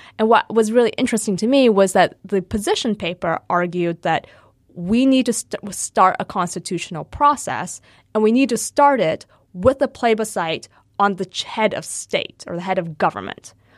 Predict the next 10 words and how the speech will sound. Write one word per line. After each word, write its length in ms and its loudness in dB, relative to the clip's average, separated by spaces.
rather 500 4
than 400 0
a 60 -6
constituent 840 -4
election 480 -4
for 340 -6
an 100 -6
assembly 600 -6
to 160 -12
write 260 -8